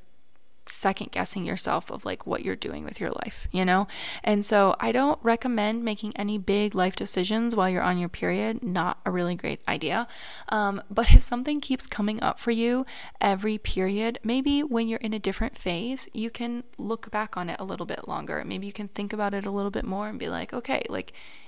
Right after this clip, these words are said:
am I really happy with where my life is going?" But don't make any big life decisions on your period. I don't recommend it, okay?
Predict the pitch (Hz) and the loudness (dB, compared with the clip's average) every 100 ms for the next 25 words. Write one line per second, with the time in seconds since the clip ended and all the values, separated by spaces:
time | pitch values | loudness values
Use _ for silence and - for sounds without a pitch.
0 | - - 220 254 208 220 226 208 180 - | -10 -6 -2 0 0 -2 -2 -2 -2 -2
1 | 202 196 190 - 165 170 175 - - - | -4 -4 -4 2 2 2 -4 -6 -6 -6
2 | - 95 65 - - - 190 214 285 285 | -4 -4 -4 -10 -4 -2 0 2 2 0
3 | 254 226 185 170 170 - - - 160 151 | 0 0 0 0 -4 -2 -2 -2 -8 -10
4 | 156 - - - - - - 214 247 240 | -10 -10 -10 -8 -8 -10 -4 -4 -2 -4
5 | 220 208 175 - - - - - 196 233 | -4 -4 -6 -4 -6 -8 -12 -8 -2 4
6 | 254 | 2